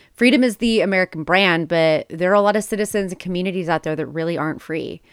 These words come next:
Our systems support imprisonment of Black and Brown people within their personal space, in our communities, and in our actual prisons.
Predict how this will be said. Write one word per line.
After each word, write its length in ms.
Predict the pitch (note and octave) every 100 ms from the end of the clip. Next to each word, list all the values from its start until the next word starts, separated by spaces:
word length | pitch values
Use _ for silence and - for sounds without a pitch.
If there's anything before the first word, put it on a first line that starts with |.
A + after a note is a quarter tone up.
| _ _ _
Our 80 | F#3
systems 440 | - A3 - A3+
support 460 | - G3 D#3 F#3+ F3
imprisonment 640 | E3+ - F#3+ E3+ F#3 F3+
of 140 | F3 C#3+
Black 240 | D#3 E3+
and 100 | F3+
Brown 260 | E3+ D#3 D#3
people 520 | - D#3+ - D#3 D3+
within 260 | D#3 F3+ F3+
their 160 | D#3+
personal 460 | D#3+ - D#3+ E3+ C3+
space, 840 | - - F#3+ G3+ D3+ - - - -
in 140 | E3+
our 100 | E3
communities, 920 | - F3 E3 G3+ G3+ E3 B2+ A#2 - - _ _ _ _ -
and 200 | F#3 -
in 160 | G#3+ A3
our 220 | G3+ G3 -
actual 480 | - G3 - G3 F#3+
prisons. 680 | F#3+ A3 F#3 D3+ D#3 D#3+